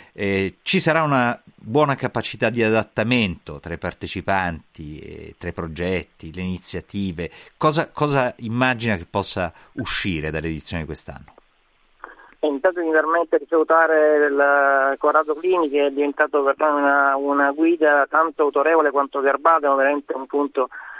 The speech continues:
Speaker 2: eh, di riferimento assoluto per la manifestazione. E, e come, eh, ha già, eh, ampiamente e puntualmente sottolineato, sicuramente il tema dell'energia, dell'energia rinnovabile è, è, è, mm,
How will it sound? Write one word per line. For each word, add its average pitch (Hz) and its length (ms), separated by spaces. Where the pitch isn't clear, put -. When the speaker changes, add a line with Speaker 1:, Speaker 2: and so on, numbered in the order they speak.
Speaker 2:
eh, 131 240
di 139 100
riferimento 151 400
assoluto 147 520
per 135 140
la 131 80
manifestazione. 127 920
E, - 80
e 131 220
come, 160 500
eh, 135 560
ha 135 200
già, 160 380
eh, 131 480
ampiamente 143 800
e 139 120
puntualmente 151 580
sottolineato, 156 720
sicuramente 143 300
il 160 160
tema 156 260
dell'energia, 143 600
dell'energia 139 520
rinnovabile 143 920
è, 135 200
è, 147 120
è, 151 480
mm, 139 360